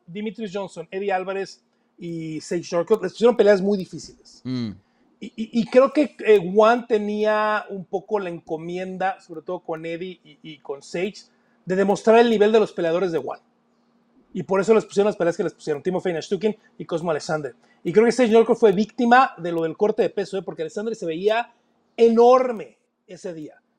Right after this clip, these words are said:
Speaker 1: Se veía un welter contra un mediano. Eh, se veía de otra dimensión. Es un súper golpeador, un mal golpe y lamentablemente ahí está lo que sucede con Sage.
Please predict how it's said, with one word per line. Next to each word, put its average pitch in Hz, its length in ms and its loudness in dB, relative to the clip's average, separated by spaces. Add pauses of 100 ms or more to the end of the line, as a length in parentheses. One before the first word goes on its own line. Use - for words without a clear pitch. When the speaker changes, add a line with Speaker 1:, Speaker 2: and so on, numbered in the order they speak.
Speaker 1:
Se - 160 -14
veía 233 380 2
un 240 200 -6
welter 247 460 0
contra 185 260 -14
un 214 80 -8
mediano. 165 460 -14 (280)
Eh, 185 220 -8
se 185 120 -10
veía 220 460 0 (160)
de 160 280 0
otra 202 260 2
dimensión. 214 580 -2 (180)
Es 156 140 -16
un 170 100 -14
súper 214 320 -4
golpeador, 180 500 0
un 208 120 -2
mal 185 160 -2
golpe 190 280 -2
y 196 40 2
lamentablemente 165 760 -6 (260)
ahí 160 160 -8
está 170 160 -4
lo 160 100 -4
que 143 60 -16
sucede 151 220 -8
con 131 160 -20
Sage. 127 220 -16